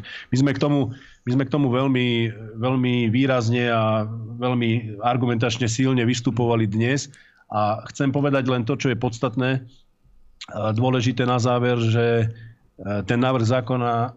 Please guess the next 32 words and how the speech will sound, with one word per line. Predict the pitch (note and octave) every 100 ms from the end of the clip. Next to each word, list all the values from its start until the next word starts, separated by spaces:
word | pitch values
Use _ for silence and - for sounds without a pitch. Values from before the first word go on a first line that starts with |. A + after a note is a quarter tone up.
| - -
nemá | G#2+ B2+ D3 A#2+ A#2+
ani | A#2 G#2+
zďaleka | G2+ F#2+ A2 B2+ C3+ - A2 A#2 A2+ -
takú | - A2+ A#2
podporu | A2+ A2 - A2+ A#2+ A#2+ A2+
v, | A#2+ G2 G#2+ G#2 G#2 G#2 G#2+
vo | G#2 A#2
vnútri | A#2+ A2+ G#2+ G#2+
v |
koalícii. | - A2+ A2+ A2+ A2+ A#2 A2+
To | A2+ G2+
znamená, | A2+ A2+ A2+ A2
že | A2 A2 - -
mnohí | G#2 A#2+ D#3 B2 B2
koaliční | A#2 B2+ B2+ A2+ A2+ G#2
poslanci | A2 A#2 A2 G#2+ B2 B2+
aj | A2 B2 A2+
z |
klubu | - B2 A2 G#2+
Olano, | A2 A2 A#2 B2
e, | A2 - - - G2 G2+ G2+ G2+ G#2+ G#2
sú | - C#3+ C#3
proti | A#2 A2+ A2
tomu. | A#2 A2+ A#2
Smer | A#2 A#2
rodina | B2 A#2 A#2 A2+ A2+ A2+
dnes | G#2 A2+ A#2+ A2+ B2
aj | A#2+ A#2+ A#2
ústami | A#2+ A2+ A#2 A2+ A2+ A2+
Borisa | A2+ A#2+ A#2 A#2+
Kollára, | A2+ A#2 A2+ A#2
e, | A2+